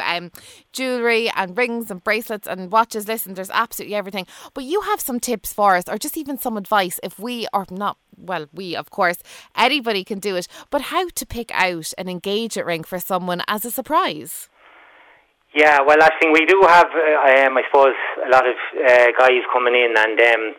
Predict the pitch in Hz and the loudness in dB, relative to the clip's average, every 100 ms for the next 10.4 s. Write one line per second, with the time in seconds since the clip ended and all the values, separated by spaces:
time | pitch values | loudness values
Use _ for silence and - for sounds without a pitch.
0 | _ 113 110 113 - - 120 113 117 113 | _ 0 2 0 0 -2 0 6 6 6
1 | 107 107 104 110 110 117 113 - 110 - | 6 2 2 0 0 0 -2 -4 -8 2
2 | 117 107 107 113 110 117 104 98 107 104 | 4 4 0 0 2 2 -2 -2 0 2
3 | 117 117 120 - 151 - - - 143 190 | 2 2 2 0 0 -2 -6 -4 2 4
4 | 202 185 - 160 143 131 127 131 147 147 | 6 4 2 4 4 4 4 4 4 4
5 | 135 131 143 - 120 117 117 117 131 - | 4 4 4 4 4 4 2 2 2 2
6 | - 208 220 170 247 - 120 113 113 117 | -6 -8 -6 -6 -4 0 2 2 2 2
7 | 113 113 110 110 - 123 113 120 127 120 | 4 4 2 -2 0 0 0 0 0 0
8 | 107 - - - - - - _ 123 113 | 0 -2 -12 -18 -16 -16 -20 _ 0 2
9 | 120 104 113 113 113 107 107 117 113 113 | 0 0 0 0 2 2 4 6 4 4
10 | 113 107 120 117 | 2 2 2 -2